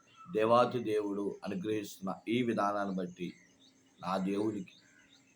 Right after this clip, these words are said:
ప్రత్యేకమైన వందన మరణాతులు. లైక్, షేర్, సబ్స్క్రైబ్ చేస్తూ ఈ సోషల్ మీడియా రంగంలో తనదంటూ ఒక శైలిని కనపరుచుకుంటూ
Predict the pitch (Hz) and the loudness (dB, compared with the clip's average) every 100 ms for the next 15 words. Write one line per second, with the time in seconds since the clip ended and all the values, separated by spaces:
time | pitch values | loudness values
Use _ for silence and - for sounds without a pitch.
0 | - 113 - 131 135 135 120 107 117 104 | -8 -6 0 4 4 2 -2 0 2 0
1 | 101 98 95 90 92 95 95 90 - - | 0 -4 -4 -4 -4 -4 -2 -6 -6 -18
2 | - _ - _ _ _ _ _ - - | -20 _ -20 _ _ _ _ _ -20 -20
3 | _ - 101 113 131 - - - - 117 | _ -2 4 4 4 -2 -18 -8 0 4
4 | 117 117 - 104 - 113 117 113 104 101 | 4 2 0 -2 -2 0 0 0 -4 -6
5 | - 120 - - _ _ - _ _ _ | -8 -8 -8 -18 _ _ -20 _ _ _
6 | - _ _ _ - 120 - 110 123 147 | -20 _ _ _ -2 0 4 4 4 4
7 | 143 135 123 123 101 101 107 113 110 127 | 2 2 4 4 4 0 -2 -2 0 -2
8 | - - _ - _ _ _ - - 101 | -4 -16 _ -20 _ _ _ -20 -6 2
9 | 110 123 127 135 131 113 113 101 107 113 | 4 4 2 0 0 -2 -4 -2 0 -2
10 | 113 104 98 101 - 104 95 110 | 0 -2 -2 -6 -6 -8 -8 -8